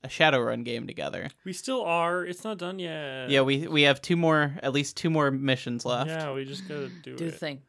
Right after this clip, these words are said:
Speaker 3: Do the
Speaker 1: Yeah,
Speaker 3: thing.
Speaker 1: we gotta get, we gotta get the group back together. It's, it always happens. We fall apart and then we get back together in the fall.
Speaker 3: Yeah.
Speaker 2: Gotta get the gang together.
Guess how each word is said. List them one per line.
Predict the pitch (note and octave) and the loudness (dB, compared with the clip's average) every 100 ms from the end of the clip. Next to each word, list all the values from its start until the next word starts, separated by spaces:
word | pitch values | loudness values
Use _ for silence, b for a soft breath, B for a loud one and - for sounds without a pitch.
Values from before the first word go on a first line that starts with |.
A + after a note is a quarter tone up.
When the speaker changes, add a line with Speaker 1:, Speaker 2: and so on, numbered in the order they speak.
| _ - | _ -4
Speaker 3:
Do | |
the | A#2 | -4
Speaker 1:
Yeah, | - | -2
Speaker 3:
thing. | D3+ | -2
Speaker 1:
we | C#3+ | 4
gotta | C#3 C3+ | 4 6
get, | C3+ - | 2 0
we | C#3+ | 2
gotta | C3+ C3 | 4 4
get | B2+ | 0
the | C3 | -2
group | B2+ A#2+ | -4 0
back | A#2+ - | -2 -2
together. | B2 A#2+ B2+ | -4 -2 -2
It's, | B2+ | -2
it | - D#3 | -2 2
always | F#3 G#3 F#3 | 4 6 6
happens. | D#3 C#3 C3+ C3+ | 4 4 -2 -4
We | C#3+ C#3 | -6 0
fall | D#3+ C#3+ | 4 4
apart | D3+ C3 | 4 2
and | B2+ | 2
then | |
we | B2+ | 0
get | B2 B2 | 0 2
back | B2 | 0
together | - A#2+ A2+ | 0 -4 -4
in | A#2+ | -6
the | - | -8
fall. | - - - b b b b b b - | -6 -6 -10 b b b b b b -2
Speaker 3:
Yeah. | B3 A#3 G#3+ | 4 6 6
Speaker 2:
Gotta | G#3 | 4
get | G3 G#3 | 0 -2
the | F3+ | -4
gang | - G3 G3+ | -2 -2 -2
together. | F#3+ F3 G3+ G3 F3 E3+ | -6 -2 0 2 0 -2